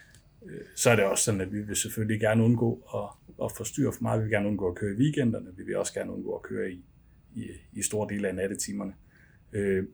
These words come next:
men i praksis bliver det nok sådan noget omkring tyve lastbiler, øh, øh, om dagen på hverdagene, der skal, der skal køre til, til Asnæs og tilbage igen. Så kan man sige, er det meget? Er det lidt? Øh, jeg tror, i dag modtager vi, øh,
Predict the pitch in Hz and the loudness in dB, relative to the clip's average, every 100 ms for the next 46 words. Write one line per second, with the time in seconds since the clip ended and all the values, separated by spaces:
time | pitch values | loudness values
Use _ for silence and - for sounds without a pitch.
0 | - 110 - - 113 - 113 - 110 98 | 0 0 0 0 0 2 -2 4 4 4
1 | 101 101 - 110 98 - 110 113 - - | 0 0 0 -2 -4 -2 -4 -6 -14 -6
2 | 117 107 101 92 - 117 101 - _ _ | -4 -2 -2 -4 -6 -8 -10 -12 _ _
3 | - 98 92 90 - _ - 110 98 101 | -4 -2 -2 -4 -10 _ -10 -6 -4 0
4 | 151 123 110 107 104 107 107 107 - - | 2 2 -2 0 0 0 -4 -10 -16 -14
5 | - - - - - - - 92 - 90 | -12 -12 -14 -20 -20 -20 -8 -6 -6 -8
6 | 90 90 - 95 90 - - - - 92 | -6 -6 -6 -8 -10 -14 -20 -14 -8 -6
7 | - - - - - - - - _ - | -8 -14 -16 -14 -12 -12 -14 -20 _ -20
8 | - - - - - - 139 131 156 143 | -20 -20 -16 -14 -2 6 8 10 10 10
9 | 127 143 135 151 165 151 - 117 127 156 | 10 10 10 10 8 4 -4 2 6 6
10 | 165 - - - - _ - 120 113 113 | 6 -2 -20 -20 -20 _ -2 4 6 4
11 | 107 - - 123 117 135 120 127 131 135 | 2 -4 2 4 6 8 8 8 6 6
12 | 110 104 101 92 - - 123 107 104 101 | 4 2 -2 -4 -8 -10 -4 -2 -2 -4